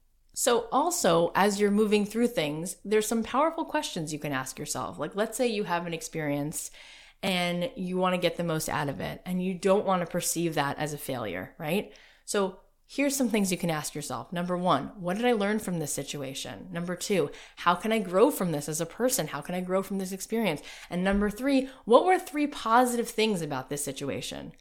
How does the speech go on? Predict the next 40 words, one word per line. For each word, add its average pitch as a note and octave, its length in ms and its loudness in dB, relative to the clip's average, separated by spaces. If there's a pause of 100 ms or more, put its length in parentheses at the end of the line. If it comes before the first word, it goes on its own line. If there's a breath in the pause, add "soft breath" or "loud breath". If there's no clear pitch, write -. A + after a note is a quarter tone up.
(280 soft breath)
Because G#3 360 2
if G3+ 180 -4
you A3+ 80 -6
stick F4+ 400 -2
with C#4+ 120 0
this G#3 160 0
exercise, E3 840 -2
then G3 200 2
you're G3+ 120 0
gonna G#3 160 0
see C#4+ 480 0 (240 loud breath)
this A3+ 220 4
as F#3+ 160 0
an G3 80 0
opportunity. F#3+ 680 2
Instead G3+ 260 2
of B3 80 4
seeing A3+ 220 0
it G3 60 4
as E3+ 160 0
failure, F#3 640 2 (240 loud breath)
everything's C4 480 2
actually F#3+ 720 0
awesome C3 520 0
because G#3 360 0
you A3+ 80 0
can C4 180 -2
grow C4 340 4
from F#3 220 0
all C#3+ 140 0
this C#3 180 -4
stuff. - 460 -6 (440 loud breath)
So G3 460 6 (500 loud breath)
I G3 140 4
want G#3+ 460 8
to A3+ 480 4
challenge E3 580 2
you C#3+ 360 -4 (680)
this E3 220 -2
Halloween, F3+ 720 0